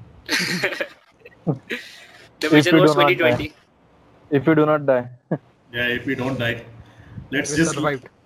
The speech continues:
Speaker 3: let's just survive for now and then see.
Speaker 2: Yes.
Speaker 1: Yeah, so since we talked about the meat, uh, it, I think it's a good caveat to answer our first question, uh, which is, like, foods you like to eat on meat day.
Speaker 4: Yeah.
Speaker 3: Uh, I think, uh,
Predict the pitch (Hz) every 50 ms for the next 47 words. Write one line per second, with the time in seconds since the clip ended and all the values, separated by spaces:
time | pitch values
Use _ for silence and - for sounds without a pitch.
0 | _ _ - 127 143 139 113 135 160 165 - 143 143 156 165 165 165 160 151 127
1 | 135 135 151 165 120 127 127 131 123 - - 131 110 107 - - - _ - -
2 | - - - _ - - - 131 131 127 123 123 123 - - _ _ _ _ _
3 | _ _ _ _ _ _ _ - - 151 147 151 - 196 208 208 214 208 196 214
4 | 220 214 - 185 175 180 185 185 185 185 180 185 190 175 165 180 240 - - -
5 | _ - 151 147 147 143 143 147 143 - - 147 143 - 180 180 180 180 175 -
6 | 190 175 156 165 165 - - 175 160 156 151 160 165 175 170 - _ _ _ -
7 | 165 160 151 151 151 - - 170 160 165 160 156 160 - - 151 156 - - -
8 | 151 139 - - 160 233 - _ _ _ _ _ _ _ _ _ _ _ _ -
9 | - 143 143 143 143 156 151 175 175 160 170 170 180 175 - - - - 180 180
10 | 196 196 165 185 185 180 170 160 - 196 185 170 175 175 180 180 175 165 156 156
11 | 151 151 - 131 123 _ - - - - _ _ _ _ _ _ _ - - _
12 | _ _ _ _ - 139 135 131 127 127 139 143 147 147 135 127 127 131 - -
13 | 156 165 175 208 208 208 202 - 175 156 143 135 123 110 110 113